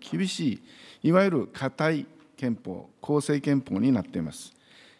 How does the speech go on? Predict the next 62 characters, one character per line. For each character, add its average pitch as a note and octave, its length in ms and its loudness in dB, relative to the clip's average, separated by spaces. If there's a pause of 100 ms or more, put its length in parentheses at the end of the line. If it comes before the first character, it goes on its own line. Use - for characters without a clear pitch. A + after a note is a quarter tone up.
(120)
世 G3 160 2
界 G3 160 2
各 F#3+ 260 -2
国 F#3+ 100 0
の D#3 100 6
憲 D3+ 180 4
法 C#3 160 4
は B2 120 4
ほ B2 120 -4
と A3 120 6
ん A3+ 80 8
ど F3+ 80 8
が A#2 140 6
構 D#3 240 0
成 E3 200 0
憲 E3 220 0
法 C3 160 4
で A2 100 4
あ G#2+ 60 4
り、 G#2+ 200 -2 (340)
日 C3+ 80 4
本 D#3+ 140 4
国 D#3 160 0
憲 D3 180 4
法 A#2 160 2
も B2 140 6
例 B2+ 180 6
に A#2 100 6
漏 A2 140 4
れ A#2 80 4
ま A#2+ 140 4
せ A#2+ 160 2
ん。 E2 120 -6 (680)
え B2 160 2
ー、 B2 40 -2
構 E3 160 2
成 E3 160 2
憲 E3 240 2
法 D3 140 6
で C#3+ 260 6
あ C#3 100 6
る D#3+ 100 0
こ C3+ 100 0
と B2 140 0
は、 C#3 260 6 (720)
憲 G#3 220 6
法 D3+ 120 4
が B2+ 120 4
憲 G#3 200 2
法 F#3 140 0
自 G3+ 280 2
ら F3 200 4
を B2 40 0
保 C#3 120 -4
障 C3+ 200 -2
し - 60 -12
て C3 100 0
い A#2+ 40 2
る A#2 220 -2 (120)
こ - 140 0
の C3 100 4
憲 E3+ 180 0